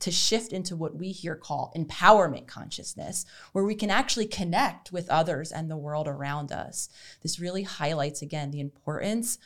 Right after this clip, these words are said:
of doing the work within to regulate yourself, to honor your needs, to discover what they might be. I know in that reading we heard we each have, you know, a, a, something inside, an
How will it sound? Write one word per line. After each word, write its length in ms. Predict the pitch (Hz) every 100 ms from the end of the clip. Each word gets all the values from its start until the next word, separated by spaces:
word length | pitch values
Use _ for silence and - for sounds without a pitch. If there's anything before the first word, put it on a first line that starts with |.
| - -
of 220 | 160 143
doing 320 | 156 170 196
the 80 | 180
work 320 | 156 147 -
within 640 | 160 160 156 165 196 233 233
to 140 | 175
regulate 640 | 143 151 160 175 160 156 -
yourself, 680 | 165 185 - 110 - - -
to 120 | -
honor 340 | 165 185 196 190
your 380 | 160 160 170 160
needs, 420 | 151 170 123 -
to 100 | 208
discover 760 | 403 - - 226 214 156 - - -
what 260 | 202 226
they 140 | 214 214
might 300 | 202 170 135
be. 440 | 156 175 107 143 _ _ - -
I 120 | 180
know 400 | 185 185 170 - -
in 200 | 180 185
that 220 | 170 -
reading 400 | 160 196 170 160
we 120 | 160
heard 540 | 160 - 180 170 151 - - -
we 100 | 175
each 260 | 190 196 -
have, 500 | - 175 170 160 165
you 60 |
know, 180 | 156 151
a, 60 | 151
a, 280 | 147 139 -
something 440 | - 196 190 185 -
inside, 720 | 170 175 - 170 156 143
an 100 | 147